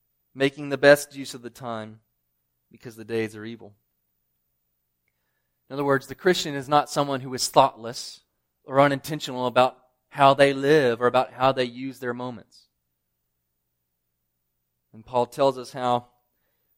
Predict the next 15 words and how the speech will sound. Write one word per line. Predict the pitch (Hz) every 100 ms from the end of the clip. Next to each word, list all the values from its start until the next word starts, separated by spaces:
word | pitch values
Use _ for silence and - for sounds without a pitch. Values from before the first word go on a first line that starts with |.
| _ _ _ _ _ _ _ _ _ _ _ _ _ _ _ _ _ _ _ _ _
verse | 123 127 -
seventeen, | 131 123 143 135
"Therefore | 127 127 - 139
do | 127 123
not | 131 135
be | 131
foolish, | - 156 143 107 - - _ _ _ _ _ _ _ _ _ -
but | 127
understand | 139 143 139 131 - 160 135 123 123 139 _ _ _ _ _ _ _ _
what | 123
the | 131
will | 127 131
of | 131
the | 131
Lord | 131 147 147